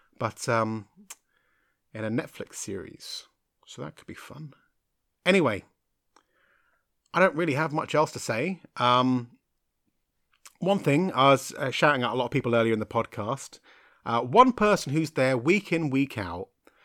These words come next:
always messaging me, always giving me feedback, always being supportive, considerate, and compassionate.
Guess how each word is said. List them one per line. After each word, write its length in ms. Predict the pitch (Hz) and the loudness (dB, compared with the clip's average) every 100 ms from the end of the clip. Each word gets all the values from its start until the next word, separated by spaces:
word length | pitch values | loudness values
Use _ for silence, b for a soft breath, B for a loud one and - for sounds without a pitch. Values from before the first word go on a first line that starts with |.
| b b b b b b | b b b b b b
always 520 | - 185 220 202 175 147 | 4 6 6 6 4 4
messaging 420 | 131 - 104 101 | -2 -2 -6 -4
me, 240 | 95 90 | -6 -8
always 380 | - 185 226 208 | -2 2 4 2
giving 200 | 196 180 | -2 -2
me 80 | 175 | -4
feedback, 760 | - - 101 - 98 95 - - _ - - | -4 -8 -8 -8 -12 -12 -18 -20 _ -16 0
always 420 | 190 220 202 180 | 4 4 4 2
being 240 | 160 143 | 0 0
supportive, 680 | 127 - - 190 175 180 170 | -2 -8 -4 -4 -2 -4 -4
considerate, 500 | - 107 - 147 143 | -6 -6 -2 0 0
and 80 | - | -4
compassionate. 720 | 107 - 117 - - 101 98 | -10 -4 -4 -4 -6 -8 -8